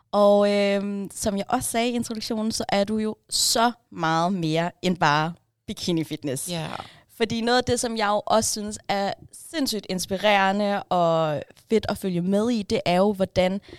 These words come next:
Speaker 1: at du ligesom har taget springet mod dine drømme.
Speaker 2: Mm.
Speaker 1: Øh, en ting er, at du måske, det kan vi i hvert fald høre lidt mere om i dag, sådan havde en drøm om at skulle vinde et pro-kort, som det hedder. Men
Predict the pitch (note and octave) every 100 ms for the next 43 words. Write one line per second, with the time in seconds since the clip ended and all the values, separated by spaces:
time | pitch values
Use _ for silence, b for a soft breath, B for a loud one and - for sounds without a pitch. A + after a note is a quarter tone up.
0 | B - - - G#3 G#3+ G#3+ G#3 G#3+ G3
1 | - F#3+ G#3+ - F#3 F3+ G3 F#3 F3+ G3
2 | G3 D#3 C#3+ D3 E3+ B B B B B
3 | F#3 F3 E3 E3 - C#4 D#4+ D4+ C4 F3
4 | F3+ G3+ G#3+ F3+ - G3 F3+ E3 - -
5 | D#3+ D3 - B3 C4 G3 F#3 D#3 C#3+ F3
6 | E3 D#3+ E3+ E3+ E3 D#3+ - C4 C4 -
7 | G#3+ G3 F3 F3 F#3 F3 E3+ F3 D#3+ -
8 | F3 D#3+ _ _ - F3+ E3 D3+ - C#4+
9 | D#4 - C#4+ C4+ - B3+ B3+ C4 A#3+ B3
10 | B B B B - A3+ A#3 A3 A3